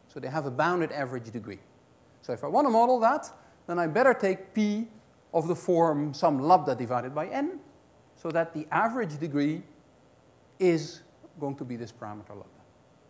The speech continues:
Of course, this model has, uh, attracted a lot of attention, amongst others in the combinatorial probability community,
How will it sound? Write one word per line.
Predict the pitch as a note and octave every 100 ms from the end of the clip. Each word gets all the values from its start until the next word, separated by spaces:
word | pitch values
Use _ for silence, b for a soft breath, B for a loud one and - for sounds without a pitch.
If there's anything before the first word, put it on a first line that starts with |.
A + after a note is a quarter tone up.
| _ _ _ _ _
Of | B2+ -
course, | A3
this | - C#3
model | C#3+ F3+ F3 C#3+
has, | C#3+ C3 A2+ A#2 - b b b
uh, | - B2 A#2 -
attracted | D#3 G3 G3 D3
a | C3
lot | C#3+ B3+
of | A#3+
attention, | E3 E3+ F3 - G3 F3+ C#3+
amongst | C3 B2+ -
others | D#3 C3+ B2+
in | A2
the |
combinatorial | G#2+ A#2+ A2+ A2 G#2+ A#2 G#2+ G#2+ -
probability | C3 E3+ C4+ A#3+ F#3
community, | - C#3+ C#3 B2+ A#2 C#3+